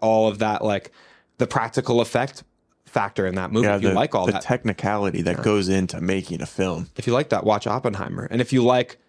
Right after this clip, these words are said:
Speaker 1: insane creativity, insane set design, props, meta humor, you know, uh, really good, like, writing. I mean, really good writing in both films. I think both have really good dialogue, which I think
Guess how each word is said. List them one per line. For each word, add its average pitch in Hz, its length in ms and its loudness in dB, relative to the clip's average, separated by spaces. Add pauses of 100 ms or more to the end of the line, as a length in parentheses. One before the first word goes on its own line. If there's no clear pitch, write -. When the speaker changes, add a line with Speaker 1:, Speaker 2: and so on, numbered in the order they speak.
(140)
Speaker 1:
insane 117 580 0
creativity, 110 640 2
insane 110 500 0
set 110 260 -2
design, 90 600 -2 (100)
props, - 760 -2 (180)
meta 113 440 2
humor, 107 680 -2 (300)
you 104 140 0
know, 104 320 0
uh, 104 400 0
really 117 260 4
good, 110 220 0 (160)
like, 104 200 0
writing. 101 520 0
I 120 60 0
mean, 139 200 4
really 139 160 6
good 113 120 2
writing 104 200 2
in 95 120 -4
both 101 200 0
films. 80 260 -8
I 107 60 0
think 117 260 -4
both 110 200 2
have 98 320 -2 (420)
really 135 220 4
good 113 160 2
dialogue, 101 680 -2
which - 200 0
I - 100 -2
think - 280 -2